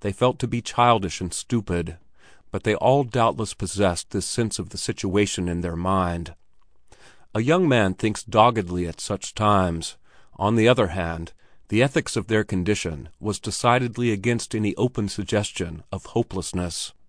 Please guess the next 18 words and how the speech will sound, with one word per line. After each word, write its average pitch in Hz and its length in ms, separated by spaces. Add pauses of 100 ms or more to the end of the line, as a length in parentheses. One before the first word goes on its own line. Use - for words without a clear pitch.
(560)
So 85 520 (140)
they 87 120
were 87 140
silent. 95 680 (840)
"Oh, 147 280
well," 98 520 (120)
said 98 300
the 87 80
captain, 82 540 (140)
soothing 110 500
his 92 200
children, 87 580 (600)
"we'll 180 200
get 151 180
ashore 104 400
all 90 180
right." 87 460 (880)
But 101 340